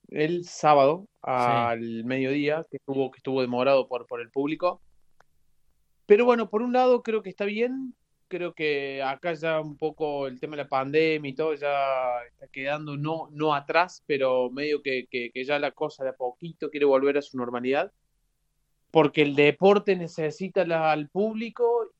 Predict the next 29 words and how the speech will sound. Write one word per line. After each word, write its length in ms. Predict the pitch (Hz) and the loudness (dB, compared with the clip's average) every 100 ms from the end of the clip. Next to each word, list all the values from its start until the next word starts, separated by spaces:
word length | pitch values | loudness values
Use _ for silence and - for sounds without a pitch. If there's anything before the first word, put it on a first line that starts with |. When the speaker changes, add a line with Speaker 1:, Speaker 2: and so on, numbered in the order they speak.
| _ | _
Speaker 1:
y 160 | 160 151 | -10 -10
el 100 | 147 | -8
público 460 | 180 262 247 - 135 | -4 0 0 -2 -4
necesita 480 | 123 120 170 - | -8 -12 -4 -2
también 240 | - 127 147 | -2 -2 -4
el 80 | 113 | -4
deporte, 460 | - 147 160 117 | 0 4 4 2
eh, 640 | 110 110 113 127 123 117 110 - | -4 -2 -2 -2 0 -2 -2 -12
Speaker 2:
Ujú. 180 | 110 120 | -16 -12
Speaker 1:
eh, 800 | 117 113 127 127 120 113 113 110 _ _ _ _ _ | -12 -4 0 2 0 -2 -6 -12 _ _ _ _ _
es 180 | - 151 | 4 6
algo, 680 | 151 160 165 165 156 147 135 131 - | 6 6 4 2 4 2 0 -4 -8
a-, 340 | 127 135 139 139 | 0 0 2 -2
acá 180 | 135 175 | 0 0
lo 100 | 165 | 0
ven 140 | 170 | -2
como 180 | 160 147 | -6 -8
algo 180 | 156 151 | -6 -6
muy 300 | 151 170 - | -6 -8 -10
ilógico 640 | 147 135 156 160 180 180 170 | -4 0 0 0 -8 -8 -6
que 100 | 135 | -8
le 140 | 123 | -8
saques 400 | - 143 139 135 | -4 -2 -2 -8
el 100 | 127 | -8
único 300 | 135 135 131 | -8 -6 -4
derecho 360 | 123 131 127 - | 0 0 -2 -10
que 120 | 123 | -14
tiene 220 | 120 123 | -8 -6
una, 420 | 117 113 104 104 | -4 -6 -6 -10